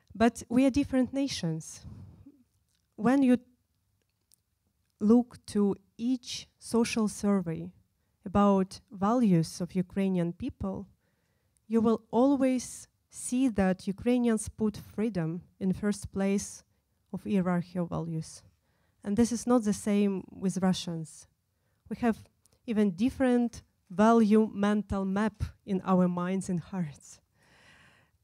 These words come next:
And that is why, because we different set of values, we see the world different.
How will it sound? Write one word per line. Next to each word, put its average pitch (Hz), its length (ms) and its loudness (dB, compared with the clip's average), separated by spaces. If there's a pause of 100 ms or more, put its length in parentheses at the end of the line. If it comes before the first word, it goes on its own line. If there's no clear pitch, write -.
And 196 340 -2 (200)
that 247 320 0
is - 180 -2
why, 226 200 4
because 208 420 2
we 208 80 4
different 220 400 2
set 202 180 2
of 196 160 2
values, 214 540 4
we 202 80 0
see 233 420 -2
the 196 180 2
world 208 400 4
different. 175 640 -8